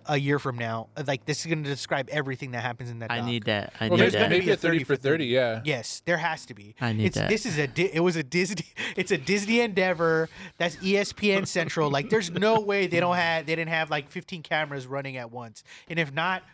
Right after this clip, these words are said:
Speaker 1: all those social media teams of all those teams have captured something. But it's just wild that, like,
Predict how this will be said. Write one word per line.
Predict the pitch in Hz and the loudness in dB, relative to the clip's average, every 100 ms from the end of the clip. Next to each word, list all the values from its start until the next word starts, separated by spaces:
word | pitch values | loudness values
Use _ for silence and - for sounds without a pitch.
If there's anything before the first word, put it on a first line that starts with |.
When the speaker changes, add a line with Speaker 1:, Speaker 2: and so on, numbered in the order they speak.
| _ - | _ 0
Speaker 1:
all | 160 180 180 | 2 4 2
those | 175 - | 2 2
social | 190 - 147 | -2 -2 -6
media | 165 160 | -4 -6
teams | - 165 143 | -6 -6 -2
of | 131 | 2
all | 139 | 4
those | 139 | 2
teams | - 143 135 131 | -2 -6 -6 -8
have | 127 | -6
captured | - 131 - 127 | -4 -4 -6 -10
something. | - 117 - - - - - - - | -10 -10 -12 -18 -20 -20 -20 -20 -6
But | - 170 | -2 0
it's | 160 | 0
just | 202 170 | -2 -2
wild | 135 135 135 131 120 120 | 0 2 4 2 -2 -4
that, | 113 104 | -6 -6
like, | 117 107 | -10 -12